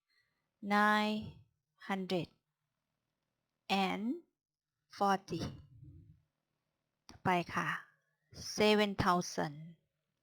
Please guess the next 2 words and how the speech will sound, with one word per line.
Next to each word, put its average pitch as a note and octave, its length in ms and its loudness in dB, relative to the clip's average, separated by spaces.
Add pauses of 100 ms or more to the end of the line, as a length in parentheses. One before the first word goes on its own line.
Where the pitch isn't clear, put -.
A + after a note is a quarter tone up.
(960)
seven G#3 500 4 (2250)
hundred G3+ 380 2